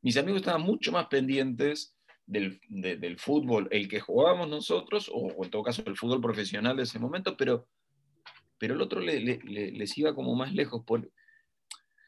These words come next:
queriendo reconstruir esa, eh, esa importancia, eh, el fútbol era un vehículo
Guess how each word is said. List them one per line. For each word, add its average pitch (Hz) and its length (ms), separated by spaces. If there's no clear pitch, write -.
queriendo 165 480
reconstruir 143 880
esa, 101 920
eh, 92 440
esa 117 260
importancia, 120 1200
eh, 95 320
el 98 160
fútbol 147 360
era 196 140
un 156 100
vehículo 98 680